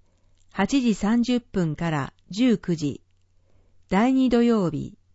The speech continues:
九時三十分から十六時。なお、土曜、日曜、祝日、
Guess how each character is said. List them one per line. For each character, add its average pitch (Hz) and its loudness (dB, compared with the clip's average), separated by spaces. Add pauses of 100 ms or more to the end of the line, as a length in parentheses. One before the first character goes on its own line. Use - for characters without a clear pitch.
(640)
九 285 0
時 233 2
三 220 0
十 240 -2
分 170 -4
か 175 -6
ら 151 -6 (180)
十 226 4
六 220 0
時。 - -8 (1080)
な 202 0
お、 156 -6 (560)
土 190 2
曜、 226 2 (440)
日 190 0
曜、 208 0 (220)
祝 - -2
日、 202 0